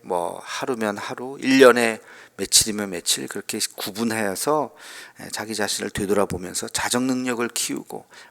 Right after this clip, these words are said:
말씀을 보고 스스로 말씀 안에서 자기 자신을 비추어 볼 수 있는 시간들, 이런 시간들이 필요한 것입니다.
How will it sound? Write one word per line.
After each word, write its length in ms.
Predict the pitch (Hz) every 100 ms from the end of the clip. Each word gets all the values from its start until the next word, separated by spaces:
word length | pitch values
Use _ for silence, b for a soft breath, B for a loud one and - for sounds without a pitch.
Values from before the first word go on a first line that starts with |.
| -
말씀을 440 | - - 143 143
보고 240 | 120 117
스스로 640 | 120 165 147 143 131 160 185 B B B _
말씀 360 | - - - 135
안에서 300 | 117 110 113
자기 260 | 107 107
자신을 340 | 107 101 - -
비추어 300 | - - 123
볼 140 | 101
수 160 | 98 104
있는 180 | 95 95
시간들, 880 | - - 110 104 101 98 123 190 - B B B B B -
이런 200 | 101 101
시간들이 560 | - 107 98 98 98 92
필요한 380 | - - 147 143
것입니다. 580 | - - 92 92 -